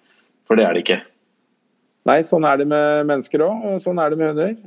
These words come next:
Speaker 2: Altså,
Speaker 1: Mm.
Speaker 2: det er ferskvare. Akkurat dette her med,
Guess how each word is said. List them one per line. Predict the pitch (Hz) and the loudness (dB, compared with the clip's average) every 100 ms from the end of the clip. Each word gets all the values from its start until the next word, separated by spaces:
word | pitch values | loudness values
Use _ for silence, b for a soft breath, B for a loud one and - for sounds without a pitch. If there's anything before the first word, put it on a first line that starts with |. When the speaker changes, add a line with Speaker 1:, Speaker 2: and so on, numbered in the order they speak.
| - | -16
Speaker 2:
Altså, | 135 139 139 | -6 -2 0
Speaker 1:
Mm. | 123 101 95 | 2 2 0
Speaker 2:
det | 151 | -2
er | 151 143 | -2 0
ferskvare. | 123 107 - 98 104 101 - | 0 -2 0 0 0 -4 -8
Akkurat | - 123 | -4 -4
dette | 135 120 117 | -2 -4 -2
her | 113 117 | -2 -2
med, | 120 117 117 117 | -4 -2 -2 -4